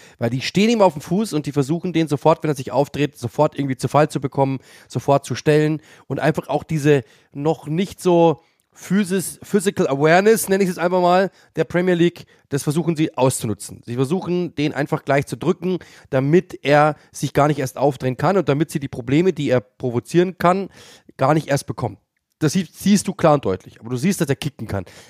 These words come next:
Keiner von uns wird dir doch sagen, das ist kein guter Fußballer. Und was ist dann die Frage? Warum kann's denn dann liegen? Dann wird jeder von euch da draußen sagen,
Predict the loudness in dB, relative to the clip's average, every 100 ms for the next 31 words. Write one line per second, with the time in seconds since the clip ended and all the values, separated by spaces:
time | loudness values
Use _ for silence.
0 | -4 2 2 2 -2 -2 -4 -6 -16 _
1 | -4 -2 2 2 2 2 2 0 -10 -8
2 | -6 -4 -2 -2 0 -2 -2 -6 -10 -14
3 | _ _ _ _ -10 -10 -2 2 2 4
4 | 2 2 2 4 4 2 0 -4 -10 0
5 | 0 0 -2 -2 -2 0 0 0 -4 -2
6 | -2 -4 -6 -2 0 0 -2 -2 0 2
7 | 0 0 0 2 0